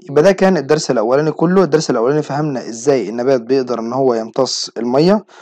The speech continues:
ويقدر إن هو يمتص الأملاح. النهاردة إحنا المفروض هنفهم، أو الدرس التاني بتاع تبع التغذية الذاتية، تبع التغذية الذاتية هنشرح فيه إزاي النبات ده بيقدر يعمل عملية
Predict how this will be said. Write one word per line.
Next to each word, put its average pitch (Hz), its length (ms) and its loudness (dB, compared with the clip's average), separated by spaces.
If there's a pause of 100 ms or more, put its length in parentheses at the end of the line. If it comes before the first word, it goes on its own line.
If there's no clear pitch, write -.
(240)
ويقدر 180 260 6
إن 139 120 2
هو 160 140 6
يمتص 147 600 0 (100)
الأملاح. 117 540 0 (640)
النهاردة 208 520 4
إحنا 180 200 -2
المفروض 147 580 0 (100)
هنفهم، 147 480 -2
أو 117 120 -2
الدرس 131 300 -4
التاني 135 320 -2
بتاع 131 220 0
تبع 131 340 -2
التغذية 117 600 -4 (600)
الذاتية، 110 720 -2 (1500)
تبع 143 280 2
التغذية 123 380 -2
الذاتية 147 560 0
هنشرح 143 440 -4
فيه 147 340 -4 (360)
إزاي 143 260 2
النبات 151 300 2
ده 143 100 0
بيقدر 131 360 -2
يعمل 131 280 -2
عملية 117 420 -2